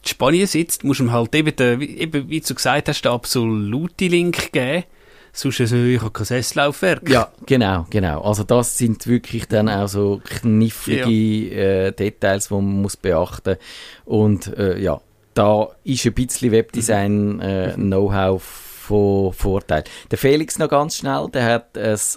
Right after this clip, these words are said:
Speaker 2: Update, äh, wo ihm der H-P-Support empfohlen hat, installiert und jetzt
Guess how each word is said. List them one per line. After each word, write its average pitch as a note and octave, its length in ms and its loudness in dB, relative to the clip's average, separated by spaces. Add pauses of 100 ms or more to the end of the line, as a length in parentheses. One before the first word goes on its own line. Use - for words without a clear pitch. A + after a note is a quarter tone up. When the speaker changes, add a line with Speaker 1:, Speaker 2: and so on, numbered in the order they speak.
Speaker 2:
Update, C#3 800 -2
äh, C3 240 2 (100)
wo A2+ 140 2
ihm A2 280 0
der F#2+ 220 -2
H-P-Support A#2+ 1040 0
empfohlen A#2+ 640 -2
hat, - 320 -4 (320)
installiert B2 640 2
und A#2 200 0
jetzt C3 540 0